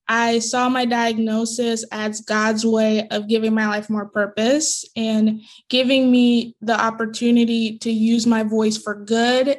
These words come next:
and to basically be a warrior for change.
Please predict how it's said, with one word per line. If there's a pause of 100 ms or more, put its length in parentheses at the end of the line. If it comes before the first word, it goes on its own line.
(100)
and
to
basically
be
a
warrior
for
change.